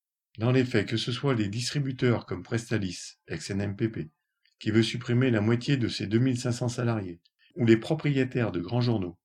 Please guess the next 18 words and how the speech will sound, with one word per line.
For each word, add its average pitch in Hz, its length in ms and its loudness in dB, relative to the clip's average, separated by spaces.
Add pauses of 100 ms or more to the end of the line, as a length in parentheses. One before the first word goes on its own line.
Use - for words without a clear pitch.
(280)
tous 196 360 -8
ont 120 120 0
fait 123 140 2
le 113 140 6
choix 151 240 2
de 113 80 0
la 95 100 0
rentabilité, 113 840 -4 (240)
du 92 100 -6
profit 127 320 -4
maximum, 120 640 -2 (440)
au 101 100 -2
détriment 139 580 0
d'une 98 220 -4
distribution 113 720 -4
mutualisée 101 840 -2
et 98 60 -6
pluraliste, 98 720 -6